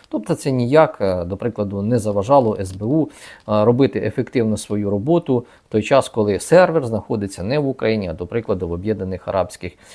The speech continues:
Еміратах. І навіть і приклади в інших країнах, коли вдаються до обмеження роботи Telegram, наприклад, у січні Ц Р У Сполучених Штатів Америки заборонила своїм аналітикам використовувати Telegram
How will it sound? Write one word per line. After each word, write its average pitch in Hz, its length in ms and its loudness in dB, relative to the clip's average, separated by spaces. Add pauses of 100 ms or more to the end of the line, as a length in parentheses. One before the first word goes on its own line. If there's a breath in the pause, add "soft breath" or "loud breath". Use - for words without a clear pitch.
(140 loud breath)
Еміратах. 117 520 0 (100)
І 247 120 -4
навіть 180 360 0
і 139 80 2
приклади 143 480 0
в - 20 0
інших 131 360 -2
країнах, 139 460 -2
коли 104 200 -2
вдаються 107 440 -2
до 98 160 -2
обмеження 98 540 -2
роботи 101 360 -6
Telegram, 151 480 0
наприклад, 117 440 -4
у 135 80 -8
січні 160 520 -6 (420 loud breath)
Ц - 140 -4
Р 123 80 2
У 147 420 0
Сполучених 131 500 -4
Штатів 113 360 -2
Америки 147 420 2
заборонила 127 560 2
своїм 92 320 -6
аналітикам 156 520 -4
використовувати 92 640 -8
Telegram 127 460 0